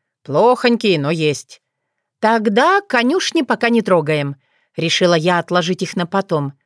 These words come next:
"Занимаемся травой". Раздав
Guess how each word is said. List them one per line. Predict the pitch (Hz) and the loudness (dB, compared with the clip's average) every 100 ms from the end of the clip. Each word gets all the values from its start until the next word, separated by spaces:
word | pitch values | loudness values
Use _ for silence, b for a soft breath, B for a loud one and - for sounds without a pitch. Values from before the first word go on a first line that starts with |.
| _ _ - | _ _ -4
"Занимаемся | 180 233 220 233 370 392 349 | 0 2 4 2 0 -2 -2
травой". | 302 190 247 208 170 170 - _ _ _ _ | -2 -2 -2 0 -2 -4 -18 _ _ _ _
Раздав | - 170 151 170 | -8 -6 -2 -4